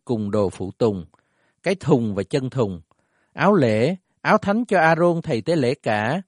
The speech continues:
và bộ áo cho các con trai người đặng làm chức tế lễ, dầu sức và hương thơm của nơi thánh. Các người đó phải làm hết thảy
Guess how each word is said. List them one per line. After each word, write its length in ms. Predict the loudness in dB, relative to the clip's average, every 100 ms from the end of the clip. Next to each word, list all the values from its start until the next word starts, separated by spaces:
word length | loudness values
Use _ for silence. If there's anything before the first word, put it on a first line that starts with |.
| _ _ _ _
và 340 | -6 2 4 2
bộ 180 | -2 -4
áo 420 | 0 0 0 -4 -4
cho 120 | -4
các 200 | -4 -6
con 200 | -4 -2
trai 220 | 0 0
người 340 | 0 -2 -4 -4
đặng 260 | -6 -4
làm 260 | -2 -2 -4
chức 260 | -10 -6
tế 160 | 0 2
lễ, 380 | 2 -2 -4 -6 _ _ _ _ -2
dầu 280 | 4 6
sức 260 | 4 0 -4 _
và 120 | -4 -2
hương 220 | -2 -2
thơm 300 | 0 0 0
của 140 | -2
nơi 180 | -2 -2
thánh. 300 | -2 -4 -4 -12 _ _ _ _ _ _ _ _ _ _ _
Các 180 | -2 0
người 180 | -2
đó 260 | 2 4 2
phải 180 | 2 2
làm 240 | 2 0 0
hết 200 | -4 -2
thảy 400 | -6 -4 -6